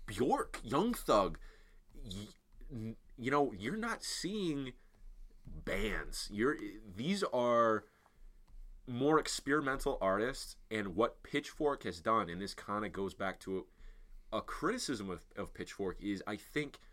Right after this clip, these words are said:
they value genre-defining and or transcendent artists more than they do people who kinda stay in their lane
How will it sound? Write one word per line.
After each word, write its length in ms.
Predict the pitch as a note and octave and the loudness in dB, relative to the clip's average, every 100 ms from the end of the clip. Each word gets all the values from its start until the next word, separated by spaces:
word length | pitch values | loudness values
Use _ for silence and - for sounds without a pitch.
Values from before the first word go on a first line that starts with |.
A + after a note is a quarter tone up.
| - - - - | -20 -20 -20 -2
they 200 | A2 G2 | 2 2
value 840 | D#2 G2 C#3 C3+ F#2+ F#2+ F2 E2 - - - - _ - - - - _ _ - | 2 4 4 2 -2 0 -2 -4 -8 -8 -12 -18 _ -20 -20 -20 -20 _ _ -10
genre-defining 1300 | F2+ D#2+ G2 A#2 B2+ B2 G#2+ - G#2+ A2 A2+ A2+ G#2+ - | -6 -4 0 2 4 2 0 0 2 4 4 0 -4 -2
and 280 | G#2 G#2+ G2+ - | -2 0 -2 0
or 180 | G#2 F#2 | 0 2
transcendent 1040 | - A2 G2 - - A2 A2 G#2 G2 F#2 - _ _ - - - - _ _ - | 0 0 0 -2 0 0 2 0 0 -4 -14 _ _ -20 -20 -20 -20 _ _ 4
artists 600 | G2+ B2+ F#2+ F2+ - - F#2+ | 6 6 4 0 -4 -12 -6
more 360 | F2+ G#2+ A2 | 0 2 2
than 180 | G2 F#2+ | 2 0
they 120 | F#2 | -4
do 580 | D#2+ F#2+ F#2+ F#2 F2+ E2+ - - - - _ - - - - | -2 -2 0 0 0 -4 -8 -20 -20 -20 _ -20 -20 -20 -14
people 320 | - A#2 A2 | -4 0 0
who 100 | G2 | 0
kinda 260 | F2+ G#2+ G2 | 2 4 4
stay 260 | - G#2+ G2+ | 0 2 2
in 80 | |
their 140 | F#2 E2 | 0 0
lane 380 | F2 G2+ D3 | -2 -4 -6